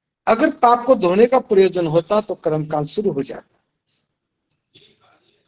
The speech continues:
इसलिए धम्म में कोई पाप धोने का प्रयोजन नहीं है। मैं एक छोटी सी घटना बीच में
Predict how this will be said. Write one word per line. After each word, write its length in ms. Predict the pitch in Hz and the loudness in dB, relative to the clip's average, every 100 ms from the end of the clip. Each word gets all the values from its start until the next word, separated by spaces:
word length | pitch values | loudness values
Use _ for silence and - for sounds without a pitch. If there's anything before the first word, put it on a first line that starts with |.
| _ _ _ _ _ _ - | _ _ _ _ _ _ -8
इसलिए 280 | 196 247 277 | -4 0 0
धम्म 360 | - 185 254 | 0 0 2
में 180 | 262 269 | 4 2
कोई 360 | - 233 247 233 - _ _ - _ _ _ | 4 2 4 -4 -12 _ _ -20 _ _ _
पाप 280 | 190 208 226 | 2 2 2
धोने 260 | 180 180 208 | -2 -2 -2
का 120 | 208 | -4
प्रयोजन 440 | - 175 160 160 | -4 -4 -2 -2
नहीं 260 | 156 139 160 | -2 -4 -6
है। 260 | 156 156 _ _ _ _ _ _ _ _ _ _ _ _ _ _ _ _ _ _ _ _ _ | -6 -6 _ _ _ _ _ _ _ _ _ _ _ _ _ _ _ _ _ _ _ _ _
मैं 120 | 180 | 0
एक 100 | 226 | 0
छोटी 260 | 220 214 202 | 0 -2 0
सी 120 | 220 | -4
घटना 380 | 226 180 190 208 | 0 0 0 -4
बीच 320 | 190 185 - | -4 -6 -6
में 280 | 196 180 180 | -4 -4 -8